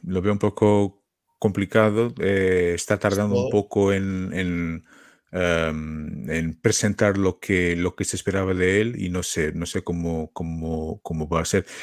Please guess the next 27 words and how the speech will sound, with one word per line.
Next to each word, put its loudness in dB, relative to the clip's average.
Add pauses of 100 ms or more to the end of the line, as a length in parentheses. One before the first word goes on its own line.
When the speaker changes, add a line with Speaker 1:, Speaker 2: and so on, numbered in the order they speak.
(160)
Speaker 1:
Y 2
dime, 6
y 4
dime, 2
¿y 0
qué, 6
y -2
qué 4
tal? 4
Y -2
tú, 4
y -2
yo 6
también 6
de 8
acuerdo 4
contigo, 4
creo 6
que 2
para 2
mí 2
el, 0
el, -2
el -2
mejor 2
en 2
campo, 0